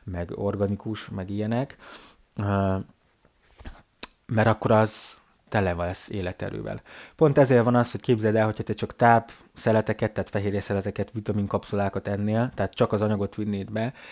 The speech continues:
nem, nem tudnál életben maradni, előbb-utóbb beteg lennél, mert nem viszel vele be energiát. Viszont ha igazi ételt eszel, akkor viszel be energiát is. Tehát ezért fontos a megfelelő és minőségi táplálkozás.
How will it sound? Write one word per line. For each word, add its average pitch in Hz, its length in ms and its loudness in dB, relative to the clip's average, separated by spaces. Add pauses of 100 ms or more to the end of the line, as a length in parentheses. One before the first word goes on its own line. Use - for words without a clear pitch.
(160)
nem, 120 180 4
nem 110 220 4
tudnál 101 340 0
életben 98 400 0
maradni, 98 380 -2
előbb-utóbb 104 500 -2
beteg 95 320 -4
lennél, 101 380 -2 (220)
mert 107 200 2
nem 110 200 2
viszel 101 300 0
vele 104 220 4
be 104 100 2
energiát. - 800 -6 (140)
Viszont 107 320 -6
ha 120 120 2
igazi 139 360 4
ételt 104 480 -2
eszel, 127 400 -2
akkor - 340 -6
viszel 101 300 -2
be 95 80 -2
energiát 90 680 -8
is. 104 180 -14 (140)
Tehát - 300 -14
ezért 104 260 2
fontos - 380 -4
a - 40 -4
megfelelő 110 560 0
és 101 160 -2
minőségi 90 640 -8 (300)
táplálkozás. - 920 -8